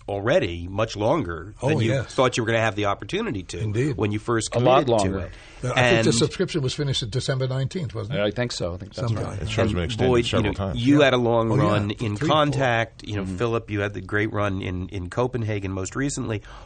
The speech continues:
Speaker 1: What's, what happens to the show during a long run? What do, do you continue to find no things? I know you talked about ad libs, but, but are people seeing an appreciably different show now than they would have seen when this began
Speaker 2: I don't
Speaker 1: previous?
Speaker 2: think so.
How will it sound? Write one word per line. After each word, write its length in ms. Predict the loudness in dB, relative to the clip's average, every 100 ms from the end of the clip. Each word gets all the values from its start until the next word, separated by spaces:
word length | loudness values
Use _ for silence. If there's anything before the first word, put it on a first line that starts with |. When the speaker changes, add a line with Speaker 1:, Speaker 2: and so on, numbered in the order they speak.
| -18
Speaker 1:
What's, 600 | -16 -8 -2 0 0 -4 -6 -14 -20 -20 -20 -8
what 120 | -8
happens 540 | -4 -4 -4 -6 -6 -6
to 100 | -8
the 100 | -6
show 380 | -6 -4 -4 -6
during 340 | -6 -8 -8
a 40 | -8
long 320 | -8 -8 -10
run? 380 | -8 -10 -10 -6
What 160 | -4
do, 100 | -4
do 220 | -6 -4 -4
you 180 | -2
continue 500 | -4 -8 -6 -4 -4
to 80 | -4
find 340 | -4 -2 0 0
no 120 | -2
things? 300 | -4 -4 -2
I 40 |
know 60 | -2
you 140 | -2
talked 300 | -2 -2 -2
about 220 | -2 -2 -2
ad 260 | -4 -4
libs, 360 | -6 -8 -8 -10 -12 -18 -18
but, 360 | -2 2 2 -2 -14 -6
but 340 | -2 -2 -2 -2
are 100 | 0
people 320 | 0 0 -2
seeing 380 | -2 0 0 0
an 60 |
appreciably 500 | -4 -2 -4 -2 -2
different 320 | -2 -2 -4 -4
show 240 | -2 0
now 440 | 0 0 0 -2 -6 -14 -4
than 120 | 0
they 120 | 2
would 140 | 4 2
have 80 | 0
seen 260 | -2 0
when 100 | 0
this 140 | -2 -2
began 260 | -4 -4 -2
Speaker 2:
I 20 |
don't 20 |
Speaker 1:
previous? 380 | 0 2 2 0
Speaker 2:
think 160 | -2
so. 260 | -2 -6